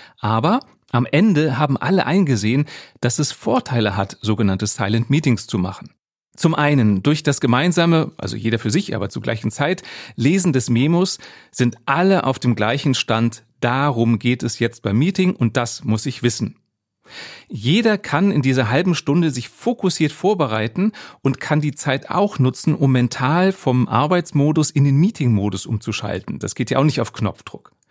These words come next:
Also alle sind viel fokussierter nach dieser halben Stunde. Und dadurch, dass jeder schriftlich seine Gedanken und Ideen zu den Tagesordnungspunkten formuliert,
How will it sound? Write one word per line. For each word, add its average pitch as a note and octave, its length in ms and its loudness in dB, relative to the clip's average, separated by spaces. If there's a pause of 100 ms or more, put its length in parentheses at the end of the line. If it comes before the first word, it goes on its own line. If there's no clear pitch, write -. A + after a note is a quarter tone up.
(440)
Also A#2 240 0
alle E3 280 2
sind C#3 160 2
viel F#3 380 0
fokussierter D#3+ 720 -2
nach A2 120 0
dieser G#2+ 280 -6
halben F#2+ 240 -6
Stunde. - 400 -10 (640)
Und F#3+ 360 4
dadurch, A#2+ 800 2 (100)
dass - 300 -2
jeder B2 340 0
schriftlich - 1080 -2
seine A#2+ 300 2
Gedanken B2+ 480 0
und A#2+ 140 2
Ideen B2+ 500 2
zu - 140 -8
den A2+ 160 2
Tagesordnungspunkten B2 1120 -2
formuliert, A#2+ 640 2